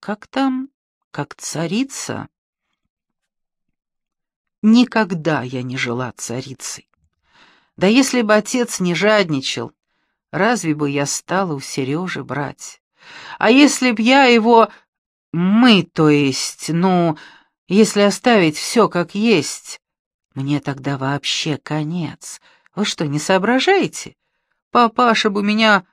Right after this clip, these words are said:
в два счета из Москвы отправил и вообще больше никогда ни копейки не дал. И чего? На рынок лифчики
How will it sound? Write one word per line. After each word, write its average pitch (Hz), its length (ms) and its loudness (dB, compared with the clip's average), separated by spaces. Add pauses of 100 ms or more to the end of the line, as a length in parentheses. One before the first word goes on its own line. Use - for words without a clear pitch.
в 190 100 2
два 208 220 2
счета 208 380 -2
из 165 180 -4
Москвы 180 500 -2
отправил 175 540 2 (220)
и 208 80 4
вообще 220 400 2
больше 214 320 0
никогда 190 440 0
ни 190 140 0
копейки 196 540 -2
не 196 260 0
дал. 120 280 -6 (320)
И 226 220 4
чего? 226 840 4 (420)
На 208 320 4
рынок 214 540 2
лифчики 196 760 -2